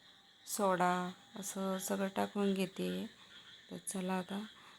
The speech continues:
आमच्या शेजारच्या ताई पण आल्या पिऊला घेऊन, तर मग त्यांच्यासंग बोलत होते. तर मग थोडा वेळ व्हिडिओ, अ, स्टॉप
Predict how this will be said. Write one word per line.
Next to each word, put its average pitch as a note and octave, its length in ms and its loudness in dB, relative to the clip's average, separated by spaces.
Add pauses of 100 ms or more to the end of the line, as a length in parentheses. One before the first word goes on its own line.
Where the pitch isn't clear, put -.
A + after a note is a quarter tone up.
(120)
आमच्या F#3 320 2
शेजारच्या F#3 500 4
ताई F#3 240 4
पण F#3+ 240 2
आल्या F#3 260 2
पिऊला F#3 420 0
घेऊन, F#3 300 2
तर F#3 260 0
मग F#3 320 0 (540)
त्यांच्यासंग F#3+ 580 2
बोलत G3 420 4
होते. G3+ 360 0 (600)
तर F#3+ 60 2
मग F#3+ 220 6
थोडा G3 240 6
वेळ G3 420 8
व्हिडिओ, G3+ 320 6 (500)
अ, F#3+ 420 2
स्टॉप F#3+ 260 4